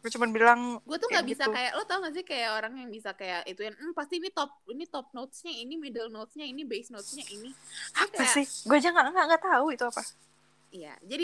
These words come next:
Speaker 2: gini, aku mau jelasin. Jadi kalau top notes itu adalah pas parfum itu disemprot pertama kali, itu wangi yang paling, yang, yang bisa lo cium itu top notes. Oke? Middle
Speaker 1: Mm-mm.
Speaker 2: notes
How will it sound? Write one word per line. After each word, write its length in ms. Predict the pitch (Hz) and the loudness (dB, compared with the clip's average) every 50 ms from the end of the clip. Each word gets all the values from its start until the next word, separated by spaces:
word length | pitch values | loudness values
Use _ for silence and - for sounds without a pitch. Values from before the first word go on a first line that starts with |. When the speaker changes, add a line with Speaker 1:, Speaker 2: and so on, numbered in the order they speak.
| 311 | -4
Speaker 2:
gini, 180 | 226 226 190 170 143 | -4 -8 -10 -8 -6
aku 160 | 175 208 262 | -8 -6 -6
mau 80 | 262 240 | -6 -6
jelasin. 400 | 214 190 170 156 165 _ 175 165 | -6 -6 -8 -8 -10 _ -18 -16
Jadi 400 | 180 214 262 294 320 302 - - | -12 -10 -8 -6 -6 -8 -8 -10
kalau 480 | _ - 254 226 220 208 202 196 180 - - | _ -10 -8 -6 -6 -4 -2 -4 -4 -4 -6
top 240 | _ - 233 220 226 | _ -6 -6 -6 -6
notes 320 | 233 233 226 226 233 - - - | -10 -12 -12 -12 -12 -14 -12 -10
itu 240 | 220 226 - - 285 | -10 -8 -6 -4 -4
adalah 480 | 277 254 208 180 180 180 190 220 240 - _ _ _ _ _ _ _ _ _ | -4 -2 -2 -2 0 0 0 0 -2 -8 _ _ _ _ _ _ _ _ _
pas 220 | - 247 254 262 - - | -2 -2 -2 -2 -6 -8
parfum 380 | _ 269 247 254 254 285 269 254 | _ -2 -2 -2 -2 -6 -8 -8
itu 160 | 262 247 269 | -10 -10 -10
disemprot 400 | 240 262 285 240 233 247 262 285 | -10 -10 -12 -10 -8 -6 -6 -6
pertama 400 | 269 254 240 - 254 247 247 240 | -8 -10 -8 -8 -8 -8 -8 -4
kali, 320 | 247 240 247 262 269 262 - - _ _ _ | -4 -2 -2 -2 -4 -8 -10 -14 _ _ _
itu 160 | - 240 - | -18 -12 -8
wangi 400 | 277 262 240 247 254 226 226 220 | -6 -6 -4 -6 -8 -10 -10 -8
yang 280 | 214 214 208 208 214 214 | -6 -6 -8 -8 -12 -6
paling, 440 | - 214 208 208 208 202 208 208 196 | -4 -4 -2 -2 -4 -8 -12 -16 -14
yang, 240 | 220 214 214 208 - _ | -12 -12 -12 -12 -14 _
yang 160 | 214 214 208 208 | -14 -12 -12 -12
bisa 220 | 208 208 - 202 | -12 -10 -8 -6
lo 80 | 202 202 | -6 -6
cium 240 | 202 - 220 214 220 | -6 -8 -10 -10 -10
itu 220 | 233 226 - 277 277 - | -10 -10 -10 -12 -10 -8
top 160 | - 208 - | -10 -10 -10
notes. 400 | - 185 180 165 _ - - - _ _ _ _ _ _ _ _ _ _ _ _ _ _ | -12 -16 -16 -16 _ -20 -20 -20 _ _ _ _ _ _ _ _ _ _ _ _ _ _
Oke? 320 | 202 202 214 233 262 262 _ _ _ _ _ _ _ _ _ _ | -10 -8 -6 -6 -6 -10 _ _ _ _ _ _ _ _ _ _
Middle 260 | 233 247 247 254 285 302 | -10 -6 0 2 2 2
Speaker 1:
Mm-mm. 220 | 214 214 233 226 | 4 2 2 0
Speaker 2:
notes 320 | 226 - - - - - | 0 -2 -8 -16 -20 -20